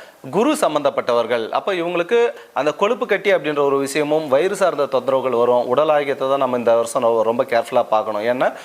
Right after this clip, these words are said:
ரிஷப ராசியை பொறுத்த வரைக்கும் சுகஸ்தானாதிபதி நாலாம் அதிபதி சூரிய பகவானும் அஷ்டமாதிபதியும் கூடி விரயத்துல உட்கார்றதால விரயன்றது வந்து பொருளாதார விரயம், அது உடல் ஆரோக்கியம் சம்பந்தப்பட்ட விரயமாக வர்றதால உடல் ஆரோக்கியத்துல ரொம்ப கா-, கான்சென்ட்ரேட் பண்ணோம்.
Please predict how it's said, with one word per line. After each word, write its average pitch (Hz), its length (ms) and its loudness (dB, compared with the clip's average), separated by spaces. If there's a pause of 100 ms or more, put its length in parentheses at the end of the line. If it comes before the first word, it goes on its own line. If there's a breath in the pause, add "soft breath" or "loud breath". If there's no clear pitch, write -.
(200 loud breath)
ரிஷப 196 300 0
ராசியை 170 280 0
பொறுத்த 131 240 0
வரைக்கும் 135 360 -2 (340 loud breath)
சுகஸ்தானாதிபதி 165 760 0
நாலாம் 151 340 0
அதிபதி 139 260 -4
சூரிய 156 340 -2
பகவானும் 131 380 2
அஷ்டமாதிபதியும் 151 540 -2
கூடி 135 320 -2
விரயத்துல 139 420 0
உட்கார்றதால 123 420 0
விரயன்றது 147 340 0
வந்து 131 240 -2
பொருளாதார 131 480 0
விரயம், 120 320 0 (240 loud breath)
அது 151 240 0
உடல் 147 220 2
ஆரோக்கியம் 185 320 0
சம்பந்தப்பட்ட 131 480 -2
விரயமாக 123 460 2
வர்றதால 117 520 2 (320 loud breath)
உடல் 135 260 2
ஆரோக்கியத்துல 165 380 0
ரொம்ப 127 220 0
கா-, 117 440 0
கான்சென்ட்ரேட் 127 340 -6
பண்ணோம். 120 280 -2